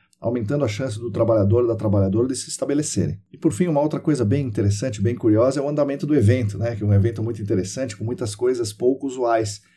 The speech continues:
como só cinco minutos de apresentação, é, posterior discussão nas mesas,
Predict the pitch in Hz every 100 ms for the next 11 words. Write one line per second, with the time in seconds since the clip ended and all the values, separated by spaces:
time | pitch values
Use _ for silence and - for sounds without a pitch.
0 | _ _ _ - 143 135 101 98 - 165
1 | - - 151 123 120 123 - 107 104 110
2 | 101 101 - 123 135 - _ _ - 107
3 | 104 123 - 117 123 120 113 - 104 -
4 | 127 117 104 101 110 123 120 113